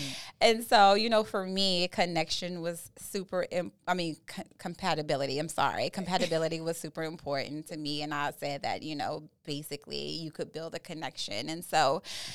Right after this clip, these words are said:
I think a part of, of, um, building connection with, you know, your significant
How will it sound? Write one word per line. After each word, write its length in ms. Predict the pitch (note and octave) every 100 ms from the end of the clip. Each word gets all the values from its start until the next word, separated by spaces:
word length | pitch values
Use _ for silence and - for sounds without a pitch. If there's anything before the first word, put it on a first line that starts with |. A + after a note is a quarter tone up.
| - - -
I 100 | A3+
think 240 | D4+ C#4
a 100 | F#3
part 500 | G3 - F3 E3+ E3+ -
of, 260 | E3+ D#3+ -
of, 420 | E3+ D#3 D#3 D#3 E3+ - _ _ _ _ -
um, 560 | D3+ E2+ D2+ - - - E3
building 360 | F3 E3 F3
connection 680 | F3 E3+ D3+ - - F3 F3 F3
with, 360 | D#3+ D#3 D#3 - -
you 140 | F#3
know, 120 | D#3+
your 240 | D#3+ D#3+ D#3+
significant 680 | - D#3+ D3 - C#3+ D3+